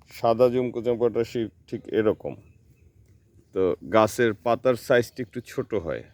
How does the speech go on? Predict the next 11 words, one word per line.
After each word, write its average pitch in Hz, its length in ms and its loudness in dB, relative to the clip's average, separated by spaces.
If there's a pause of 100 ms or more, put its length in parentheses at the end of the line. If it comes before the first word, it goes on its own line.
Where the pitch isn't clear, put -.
(100)
রক্ত 107 320 -4
জবার 123 440 4 (120)
পাতার 110 260 -2
সাইজ 117 360 -2
বড়, 92 300 -2 (1080)
আর 95 100 -4
জুমকো 107 440 -2
জবার 113 340 0
পাতার 104 300 -8
সাইজ - 360 -12
ছোট। 85 220 -16